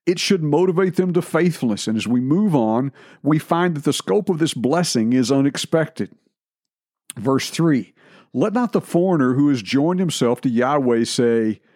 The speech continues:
'Yahweh will surely separate me from his people.'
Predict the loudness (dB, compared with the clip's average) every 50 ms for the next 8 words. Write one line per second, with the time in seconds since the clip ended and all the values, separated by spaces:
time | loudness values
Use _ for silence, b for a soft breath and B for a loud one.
0 | _ _ _ _ -6 -2 0 0 2 0 0 0 0 0 0 -2 -2 -4 -2 -2
1 | -2 -2 -2 -2 -2 -2 -4 -2 0 0 -2 0 0 0 -2 -2 -2 -4 -4 -4
2 | -6 -6 -4 -4 -4 -4 -4 -6 -8 -12 -14